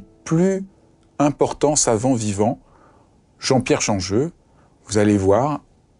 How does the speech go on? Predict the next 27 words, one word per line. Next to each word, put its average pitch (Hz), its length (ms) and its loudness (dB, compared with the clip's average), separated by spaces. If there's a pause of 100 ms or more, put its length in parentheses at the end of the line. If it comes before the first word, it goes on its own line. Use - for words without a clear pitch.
(140)
un 107 160 -2
homme 101 100 0
de 95 100 -4
quatre-vingt-sept 110 680 -2
ans 135 120 2
qui 110 100 -4
a 92 260 -2 (520)
un 107 80 0
parcours 117 480 -2
incroyable. 110 480 0
Et - 20 -4
ce - 80 -6
que 123 80 2
j'avais 110 160 2
vraiment 131 400 2
envie 120 300 0 (400)
de 95 80 -2
partager 113 420 0
avec 104 160 2
vous, 120 180 0
c'est 104 280 0 (340)
qu'est-ce - 200 -2
que 139 100 0
c'est 127 180 0
être 113 220 -2
un 104 40 -2
savant, 101 480 -2